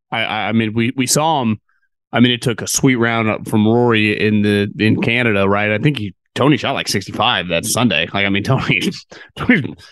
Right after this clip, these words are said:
Tony's good as, as good as anybody. Uh, this weekend, from a gambling standpoint, I guess the last official regular season event before we get into the, you know, the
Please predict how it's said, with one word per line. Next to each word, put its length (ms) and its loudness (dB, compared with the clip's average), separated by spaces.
Tony's 340 2
good 320 0
as, 240 0
as 160 0
good 240 2
as 160 0
anybody. 520 -2
Uh, 320 0
this 240 4
weekend, 580 4
from 140 6
a 60 2
gambling 480 2
standpoint, 460 0
I 40 0
guess 160 -4
the 100 0
last 360 -2
official 640 2
regular 320 2
season 320 2
event 320 0
before 240 2
we 100 2
get 240 0
into 240 2
the, 240 2
you 80 4
know, 80 6
the 60 0